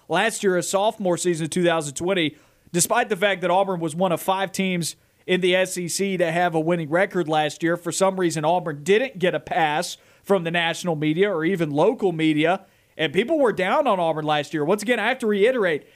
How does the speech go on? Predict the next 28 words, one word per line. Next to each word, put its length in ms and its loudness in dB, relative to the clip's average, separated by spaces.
everyone 520 2
was 160 -4
down 260 2
in 80 -6
college 320 0
football 400 0
last 320 -2
year. 260 0
Auburn 320 2
wasn't 300 0
any 220 0
different. 480 0
Everyone 520 0
was 140 2
down. 260 0
And 100 -6
guess 200 0
what? 160 2
Auburn 300 2
was 160 -2
still 580 0
third 260 2
in 60 -4
the 140 2
S 180 0
E 100 -4
C 200 -4
West 420 0